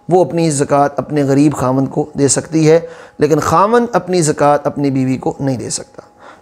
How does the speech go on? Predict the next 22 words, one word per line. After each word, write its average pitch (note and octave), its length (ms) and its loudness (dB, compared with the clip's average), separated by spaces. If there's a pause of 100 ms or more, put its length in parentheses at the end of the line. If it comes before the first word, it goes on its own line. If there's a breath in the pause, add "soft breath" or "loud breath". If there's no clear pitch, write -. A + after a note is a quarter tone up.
بیوی D#3+ 220 6
دے G3+ 140 6
سکتی G#3+ 380 0
ہے، G#3+ 60 4
صحیح G3 160 2
بخاری F3+ 320 2
کی F3+ 120 0
روایت E3+ 340 2
ہے، D#3+ 120 2 (360 loud breath)
حضرت D#3+ 220 4
زینب E3 560 2
رضی D#3+ 180 2
اللہ D#3 360 2
تعالی C#3+ 260 0
عنہ C#3+ 300 2 (420 loud breath)
جو D3 80 2
عبداللہ E3 240 4
بن D3+ 140 0
مسعود C#3+ 360 -4
کی C3+ 180 -4 (100)
زوجہ C3+ 380 4
تھیں، C#3+ 280 -2